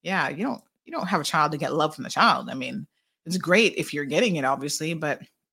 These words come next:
thank you, Seymour Ramsey. Says, "The base of the problem is a new generation of kids glorified glamorous lifestyle of the sinners and the wicked." Well, like I said, our problems are not new.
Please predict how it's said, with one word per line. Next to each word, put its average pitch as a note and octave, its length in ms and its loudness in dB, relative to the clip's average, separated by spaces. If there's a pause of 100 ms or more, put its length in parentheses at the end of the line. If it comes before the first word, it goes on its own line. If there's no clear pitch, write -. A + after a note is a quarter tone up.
(500)
thank G3 260 0
you, C4 60 0
Seymour A3+ 360 4
Ramsey. G#3+ 640 4 (360)
Says, G3 200 -2
"The F#3 100 4
base F#3+ 300 2
of A3+ 100 2
the - 60 -14
problem E3+ 300 2
is E3 80 -4
a E3+ 60 0
new E3 180 0
generation E3 500 -2
of D#3 140 -6
kids D#3 240 -4
glorified D3+ 560 -2
glamorous D#3 500 -2
lifestyle D#3+ 640 0 (400)
of E3+ 140 0
the E3+ 80 2
sinners F3+ 380 2
and E3+ 120 2
the D#3+ 40 0
wicked." F3 440 0 (1200)
Well, F3+ 180 -2
like F3 200 2
I F#3 60 2
said, C4+ 280 2
our E3+ 80 6
problems G#3+ 460 4
are G3+ 80 2
not A3+ 220 4
new. B3 360 4